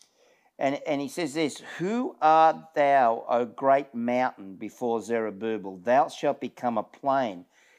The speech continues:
and he shall bring forth the headstone thereof with shouting."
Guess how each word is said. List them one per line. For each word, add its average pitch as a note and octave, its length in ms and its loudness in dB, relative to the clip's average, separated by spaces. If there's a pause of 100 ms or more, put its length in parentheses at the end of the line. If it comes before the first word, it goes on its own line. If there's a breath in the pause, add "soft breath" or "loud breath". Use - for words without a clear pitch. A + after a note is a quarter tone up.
(140 soft breath)
and A#2+ 200 0
he C3+ 120 -2
shall B2+ 240 0
bring B2+ 300 -2
forth A#2+ 400 -2
the A#2 100 -4
headstone A#2+ 560 -4
thereof G#2+ 360 -2
with G#2+ 140 -10
shouting." A2+ 460 2